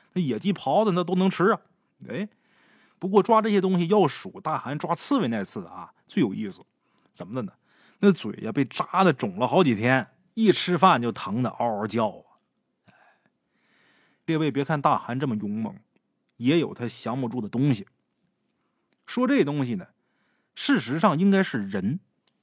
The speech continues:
但是说人也不准确，因为实在太恐怖了。鬼友他母亲第一次碰见这东西的时候，是在打麦场上，当时天刚擦黑儿。现在收麦子有收割机，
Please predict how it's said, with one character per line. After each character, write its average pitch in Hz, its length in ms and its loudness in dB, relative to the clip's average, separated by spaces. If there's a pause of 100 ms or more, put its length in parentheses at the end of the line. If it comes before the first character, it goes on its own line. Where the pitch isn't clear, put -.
(180)
但 220 120 2
是 156 120 -2
说 254 280 0
人 190 220 4
也 185 100 6
不 - 160 0
准 98 380 -4
确， 185 300 2 (640)
因 170 120 2
为 175 80 6
实 151 200 -2
在 160 100 2
太 143 160 0
恐 95 260 -12
怖 98 200 -8
了。 - 60 -20 (580)
鬼 202 140 2
友 190 80 6
他 151 80 4
母 180 180 6
亲 113 140 -4
第 214 180 4
一 226 100 6
次 214 200 2
碰 170 200 0
见 120 100 0
这 226 100 -2
东 127 160 0
西 120 60 -2
的 95 80 -6
时 - 120 -14
候， 92 180 -14 (440)
是 - 160 -6
在 156 140 0
打 - 180 -6
麦 127 160 0
场 - 340 -14
上， 92 160 -14 (520)
当 175 200 -2
时 160 80 -2
天 190 240 2
刚 185 200 4
擦 131 260 0
黑 113 80 -8
儿。 110 160 -8 (560)
现 247 240 2
在 247 180 6
收 202 220 4
麦 196 240 4
子 123 80 -2
有 101 120 -6
收 143 200 -2
割 139 180 0
机， 127 320 -4